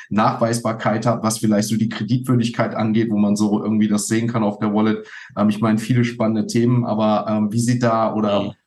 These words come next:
Speaker 1: wie ist so der aktuelle Weg so von euch?
Speaker 2: Mhm. Also N-F-T-Bereich ist tatsächlich aktuell gerade noch nichts geplant.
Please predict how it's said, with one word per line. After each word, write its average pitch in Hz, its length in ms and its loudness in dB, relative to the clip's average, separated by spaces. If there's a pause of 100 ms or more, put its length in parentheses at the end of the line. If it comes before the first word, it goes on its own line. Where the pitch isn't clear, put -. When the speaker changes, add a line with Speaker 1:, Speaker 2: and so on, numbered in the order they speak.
Speaker 1:
wie 135 80 0
ist 135 100 -2
so 135 100 0
der 143 120 2
aktuelle 110 340 -2
Weg 104 160 -2
so 107 100 -6
von - 240 -10
euch? 87 240 -12 (720)
Speaker 2:
Mhm. 190 300 0
Also 143 180 2
N-F-T-Bereich 147 720 0
ist 139 160 -4
tatsächlich 120 400 0
aktuell 113 300 0
gerade 110 240 -2
noch 113 160 -2
nichts 147 240 -2
geplant. 151 500 -2